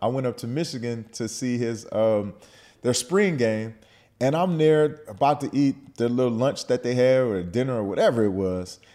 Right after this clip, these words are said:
And Lloyd Carr comes sit, he, he sits next to me and he just says, "Why?" And I was like, "What, <laughs> what, what are you, why am I eating salad? Like, what,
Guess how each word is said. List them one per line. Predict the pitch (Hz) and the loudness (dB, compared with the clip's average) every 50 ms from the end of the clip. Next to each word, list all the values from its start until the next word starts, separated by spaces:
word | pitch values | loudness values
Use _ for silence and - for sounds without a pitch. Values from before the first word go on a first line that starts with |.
| _ _ _ _ _ - | _ _ _ _ _ -4
And | 143 147 147 151 | -2 0 2 4
Lloyd | 175 196 208 190 180 185 | 4 4 6 4 2 0
Carr | - 175 170 160 147 139 | 0 2 2 2 2 0
comes | - 143 127 123 110 | 0 -4 -4 -4 -4
sit, | - - 131 98 - - - _ - | -4 -4 -4 -4 -4 -10 -18 _ -6
he, | 113 151 156 135 113 | -4 -2 0 0 0
he | 143 151 | 0 -2
sits | 147 - 180 151 - 135 | -2 -2 -4 -4 -2 -2
next | 127 123 123 120 - | -2 -2 -2 -2 -6
to | - 101 | -10 -12
me | 87 82 80 80 _ _ _ | -12 -12 -14 -16 _ _ _
and | 107 110 113 | -4 -2 0
he | 120 123 | 0 -2
just | 113 107 117 113 - | -2 -2 -4 -4 -4
says, | - 107 98 90 82 | -4 -6 -6 -6 -6
"Why?" | 98 135 175 170 135 101 - - - _ _ _ _ _ _ _ _ _ _ _ _ | -4 -4 -2 -2 -4 -8 -12 -16 -20 _ _ _ _ _ _ _ _ _ _ _ _
And | - 120 | -4 -2
I | 131 | -2
was | 123 110 | -2 -2
like, | 113 113 107 107 98 - - _ _ _ _ _ _ _ _ _ - | -2 0 0 -2 -4 -8 -16 _ _ _ _ _ _ _ _ _ -2
"What, | 135 185 - | 0 0 0
<laughs> | - - - 208 | 0 -2 0 0
what, | 269 226 214 220 190 | 0 2 0 -2 0
what | 214 240 233 | 0 0 0
are | |
you, | 220 185 - 123 | 0 -2 -4 -2
why | 113 123 131 143 151 | 0 2 2 4 2
am | 151 151 | 2 0
I | 147 123 | 0 2
eating | 107 151 147 135 123 113 | 2 2 2 2 0 -2
salad? | - - 135 147 175 214 247 - - | 0 2 2 2 2 2 -2 -2 0
Like, | 156 151 147 | 0 0 0
what, | 139 165 180 160 - | 0 -2 -2 -2 -4